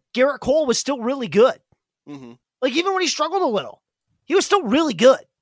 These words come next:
Speaker 2: Well, he was definitely affected. You know, he was good, but he wasn't, you know, the, the ace a-, after that. You know, he kinda,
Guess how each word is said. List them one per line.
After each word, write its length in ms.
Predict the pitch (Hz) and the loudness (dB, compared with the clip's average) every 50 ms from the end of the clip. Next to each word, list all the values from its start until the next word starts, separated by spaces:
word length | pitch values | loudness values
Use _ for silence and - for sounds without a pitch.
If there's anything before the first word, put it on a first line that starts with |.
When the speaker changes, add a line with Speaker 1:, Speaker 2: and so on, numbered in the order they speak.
| _ _ _ _ _ | _ _ _ _ _
Speaker 2:
Well, 100 | - 269 | -12 -10
he 60 | 247 | -8
was 140 | 302 359 - | -8 -8 -8
definitely 340 | - - 208 202 - 185 156 | -8 -10 -10 -10 -8 -8 -10
affected. 500 | 135 - - 127 107 - _ - 117 127 _ _ | -10 -10 -12 -14 -14 -14 _ -18 -20 -20 _ _
You 120 | 202 202 | -18 -16
know, 60 | 196 | -16
he 140 | 143 175 226 | -16 -14 -10
was 260 | 320 359 294 277 277 | -4 -4 -4 -4 -4
good, 440 | - - 170 165 131 120 131 147 170 _ _ _ _ _ _ _ _ _ _ | -6 -8 -6 -4 -4 -6 -8 -10 -16 _ _ _ _ _ _ _ _ _ _
but 200 | - 147 135 123 | -8 -8 -8 -8
he 120 | 123 151 | -10 -16
wasn't, 500 | 147 135 139 156 156 - 156 156 135 123 _ _ _ _ _ _ _ _ _ _ _ _ _ _ _ _ _ _ _ _ _ _ _ _ | -12 -8 -6 -6 -6 -6 -8 -10 -12 -14 _ _ _ _ _ _ _ _ _ _ _ _ _ _ _ _ _ _ _ _ _ _ _ _
you 100 | - - | -18 -16
know, 120 | 147 127 123 - | -16 -16 -16 -18
the, 160 | - 127 156 _ _ - | -18 -20 -20 _ _ -8
the 200 | 208 196 175 - - | -8 -8 -8 -8 -8
ace 460 | 165 165 165 143 - - - - - _ - | -8 -8 -8 -8 -10 -10 -10 -10 -10 _ -12
a-, 160 | 127 120 117 _ - | -12 -12 -12 _ -14
after 300 | 143 131 127 - - 120 | -14 -14 -12 -14 -16 -18
that. 180 | - - - _ | -20 -20 -20 _
You 100 | - 127 | -14 -12
know, 100 | 123 131 | -10 -10
he 120 | 135 151 151 | -10 -10 -12
kinda, 400 | - - - 190 185 175 165 | -10 -10 -8 -6 -6 -6 -8